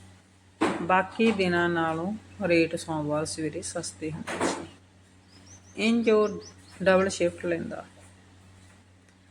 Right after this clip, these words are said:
ਲੈਂਦਾ ਕਰਦਾ ਕੁਝ ਨਹੀਂ ਸੀ, ਬਸ ਗੱਲਾਂ। ਰੀਟਾ ਤੋਂ ਕਰੀਬ ਦਸ ਕੁ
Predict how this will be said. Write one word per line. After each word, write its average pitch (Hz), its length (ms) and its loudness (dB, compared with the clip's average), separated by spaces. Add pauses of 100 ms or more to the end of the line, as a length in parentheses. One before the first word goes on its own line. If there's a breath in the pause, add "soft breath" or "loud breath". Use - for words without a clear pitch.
(840)
ਲੈਂਦਾ 202 320 4
ਕਰਦਾ 185 440 4
ਕੁਝ 180 360 0
ਨਹੀਂ 175 300 0
ਸੀ, 175 260 -6
ਬਸ 170 420 0
ਗੱਲਾਂ। 170 500 4
ਰੀਟਾ 175 300 -2
ਤੋਂ 180 220 -4
ਕਰੀਬ 175 440 -2
ਦਸ 165 260 0
ਕੁ - 280 -16